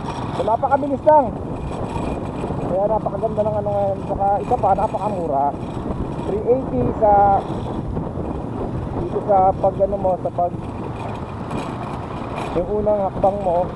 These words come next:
three eighty, babayaran mo, magpapa-emission test ka. Tapos, three eighty.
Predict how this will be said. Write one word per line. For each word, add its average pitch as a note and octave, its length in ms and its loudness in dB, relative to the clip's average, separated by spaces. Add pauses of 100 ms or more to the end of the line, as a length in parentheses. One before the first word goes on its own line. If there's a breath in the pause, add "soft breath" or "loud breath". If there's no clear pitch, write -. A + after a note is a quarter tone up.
(440)
three G3 160 2 (160)
eighty, A3+ 200 -4 (120)
babayaran F3+ 480 4
mo, G3 160 0
magpapa-emission F3 960 -2
test G#3+ 240 -2
ka. C3+ 160 2 (1200)
Tapos, F3+ 400 2
three - 400 -2
eighty. F#3+ 400 -2